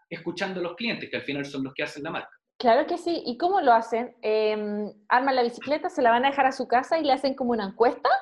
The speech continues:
Speaker 2: ¿O le van preguntando
Speaker 1: No,
Speaker 2: cosas?
Speaker 1: no, en verdad todavía eso no lo hacemos
Speaker 2: Ya.
Speaker 1: tan... La, la,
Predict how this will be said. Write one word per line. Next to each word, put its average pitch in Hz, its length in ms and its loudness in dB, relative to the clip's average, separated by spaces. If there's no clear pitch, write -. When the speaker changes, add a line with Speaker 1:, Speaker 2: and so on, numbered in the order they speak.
Speaker 2:
¿O 226 460 4
le 220 120 2
van 233 180 2
preguntando 220 560 -2
Speaker 1:
No, 214 60 -6
Speaker 2:
cosas? 359 440 -2
Speaker 1:
no, 285 60 -4
en 302 100 -4
verdad 247 320 -2
todavía 247 320 2
eso 269 180 0
no 262 100 2
lo 262 40 4
hacemos 262 300 2
Speaker 2:
Ya. 254 80 6
Speaker 1:
tan... 254 240 2
La, 208 160 2
la, 180 320 -4